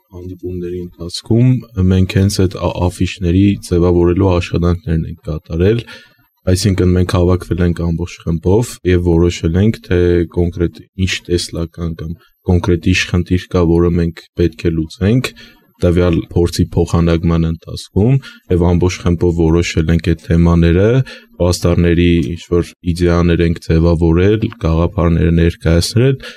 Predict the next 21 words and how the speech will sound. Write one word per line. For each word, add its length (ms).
և 200
քվեարկել 640
ենք, 240
դրա 280
արդյունքում 520
գտել 380
ենք 160
ամենաարդիական 1040
խնդիրները, 760
որը 340
կարելի 520
է 100
լուծել 480
մեր 320
ջանքերով 840
և 220
այդ 160
խնդիրները 540
առաջ 360
ենք 220
տարել 460